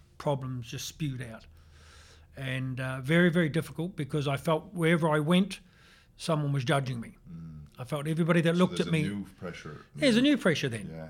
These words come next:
Speaker 1: I'm going down to the rugby club and, and people are looking at me and saying, "Did they hear the interview or not? Did they, you know, they're gonna treat me any differently?" Um, and some people did.
Speaker 2: Did they?
Speaker 1: Yes, they did, because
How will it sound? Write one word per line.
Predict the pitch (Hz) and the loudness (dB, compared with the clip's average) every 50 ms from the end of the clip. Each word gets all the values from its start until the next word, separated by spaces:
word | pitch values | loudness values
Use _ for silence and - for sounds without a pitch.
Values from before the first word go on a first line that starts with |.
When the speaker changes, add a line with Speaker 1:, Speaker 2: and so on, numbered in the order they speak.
| - - - | -14 -8 -4
Speaker 1:
I'm | 165 165 | -2 2
going | 165 180 170 175 165 | 4 4 6 6 6
down | 175 175 165 | 4 2 2
to | |
the | 147 170 | 2 2
rugby | 165 185 196 180 180 190 | 2 2 2 2 2 0
club | 190 - 208 202 196 196 196 185 160 | 0 2 2 2 4 4 2 2 2
and, | 160 147 139 143 165 196 | 0 0 -2 -2 -6 -8
and | 156 123 | -10 -4
people | - 175 160 156 156 | -2 -2 -2 0 0
are | 156 | 0
looking | 165 185 185 190 208 | 0 0 0 0 -2
at | 202 180 | -4 -2
me | 185 180 180 170 | -2 0 0 0
and | 165 151 147 131 | 0 -2 -2 -4
saying, | 143 156 143 139 | -4 -4 -4 -4
"Did | - 139 139 | -6 -6 -4
they | 143 139 | -4 -2
hear | 123 156 170 160 | 0 0 -2 -2
the | 147 160 156 | -2 -2 -4
interview | 156 - 160 147 156 156 151 | -4 -4 -6 -6 -4 -4 -4
or | 151 | -4
not? | 147 156 160 - - - | -4 -6 -6 -8 -10 -10
Did | 139 131 | -8 -6
they, | 139 135 | -6 -6
you | 139 156 170 147 | -6 -8 -6 -6
know, | 147 143 139 | -4 -4 -4
they're | 143 131 | -4 -4
gonna | 143 135 131 | -6 -6 -6
treat | 127 - 170 170 170 | -4 -2 -2 -2 -2
me | 170 | -2
any | 156 151 151 | -4 -4 -4
differently?" | 131 160 156 - - 180 190 165 156 165 185 - - - - - - - - - - _ _ _ _ - | -4 -4 -6 -6 -8 -10 -8 -6 -6 -8 -8 -12 -18 -20 -20 -20 -20 -20 -20 -20 -20 _ _ _ _ -12
Um, | 135 135 135 135 135 135 135 135 135 135 135 123 - - _ _ _ - | -10 -8 -6 -6 -6 -6 -6 -6 -6 -8 -8 -10 -14 -20 _ _ _ -2
and | 226 180 | -2 0
some | - 175 151 | 2 2 0
people | - 147 139 120 123 123 | 0 0 -2 -4 -4 -4
did. | 131 147 180 - - - - _ _ _ _ - | -4 -6 -6 -8 -12 -20 -20 _ _ _ _ -16
Speaker 2:
Did | 117 113 | -14 -12
they? | 120 107 - - - - - | -12 -12 -14 -16 -12 -4 0
Speaker 1:
Yes, | 202 226 214 - - | 2 2 2 0 -2
they | 185 170 | -4 -4
did, | 156 226 233 - 113 113 | -2 -2 -4 -4 -6 -6
because | - 143 - - 165 143 120 | -8 -6 -4 -2 -2 -2 -2